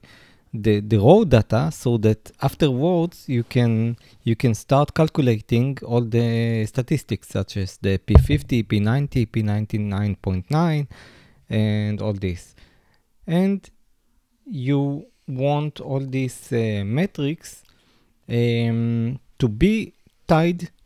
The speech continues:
to the request. Okay, so if you had a request,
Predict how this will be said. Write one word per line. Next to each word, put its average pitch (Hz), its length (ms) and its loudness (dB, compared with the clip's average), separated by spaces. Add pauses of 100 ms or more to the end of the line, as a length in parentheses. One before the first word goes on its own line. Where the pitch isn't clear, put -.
(120)
to 139 100 -6
the 117 140 2
request. 117 520 -2
Okay, - 280 -6
so - 160 -8
if 123 200 -4
you 135 100 0
had 127 220 2
a 127 60 -2
request, 202 600 -2